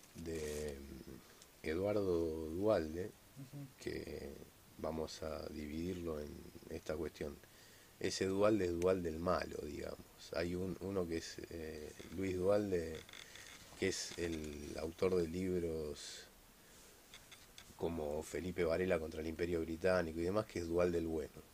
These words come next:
Speaker 1: <laughs> Dualde el malo es el que ordena la represión en,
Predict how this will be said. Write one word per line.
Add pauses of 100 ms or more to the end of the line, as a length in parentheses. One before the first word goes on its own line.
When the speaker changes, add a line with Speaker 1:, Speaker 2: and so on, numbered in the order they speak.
(300)
Speaker 1:
<laughs>
Dualde
el
malo (1500)
es
el
que (720)
ordena (240)
la
represión (720)
en,